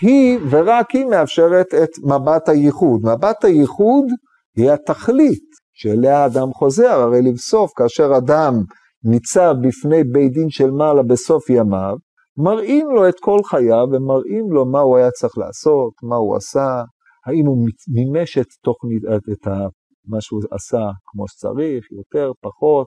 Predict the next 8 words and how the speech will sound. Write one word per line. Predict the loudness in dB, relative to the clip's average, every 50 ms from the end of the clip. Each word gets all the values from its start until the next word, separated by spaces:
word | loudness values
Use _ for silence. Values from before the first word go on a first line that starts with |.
| -6 _ -8
ודנים | -6 -6 -6 -8 -6 -6 -6 -4 -4 -6 -6 -6
אותו | -6 -4 -4 -4 -4 -2
וכו' | -2 -2 -2 0 0 0 -2 -4 _ _ _ _ -10 -8 -8
וכו'. | -8 -10 -12 -16 -20 -20 _ _ _ _ _ _
שעל | -8 -6 -6 -2
זה | 0 0 0
אין | 0 -2
לנו | -4 -6 -6